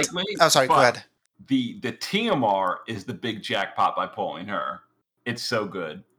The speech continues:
Speaker 2: Yeah, holy shit. It's actually one hundred percent magic T D H. So it's like an upgraded version of Pop's S T M R, or, sorry, Pop's T M R, right?
Speaker 1: Yep, yep, just, just, just better.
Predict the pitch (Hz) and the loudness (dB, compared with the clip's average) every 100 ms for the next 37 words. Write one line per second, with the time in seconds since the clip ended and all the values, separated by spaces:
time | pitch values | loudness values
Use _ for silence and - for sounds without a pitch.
0 | _ _ 175 190 - - - 277 311 320 | _ _ 4 6 6 2 6 6 8 8
1 | 262 202 180 160 - 269 - 170 226 247 | 8 6 6 8 6 6 2 4 6 6
2 | 285 208 165 269 311 - 294 247 - 262 | 2 0 4 6 6 4 4 4 4 4
3 | 220 233 220 - 202 226 139 - - - | 4 4 2 -2 4 4 4 0 -4 -10
4 | - 190 185 - 208 220 - 269 214 180 | -4 4 6 6 6 6 6 4 4 6
5 | 208 202 185 175 - 190 - 143 156 - | 6 8 4 4 6 8 6 4 4 4
6 | 151 180 160 165 151 135 139 160 135 156 | 4 6 8 8 8 6 4 4 6 6
7 | 156 - 151 143 123 123 160 - - _ | 4 4 4 6 6 4 4 0 -8 _
8 | _ _ _ 98 - - _ - 107 - | _ _ _ -6 -6 -8 _ -12 -12 -12
9 | - _ _ 101 - _ - - 104 - | -18 _ _ -18 -18 _ -20 -16 -8 -4
10 | - 120 | -2 -4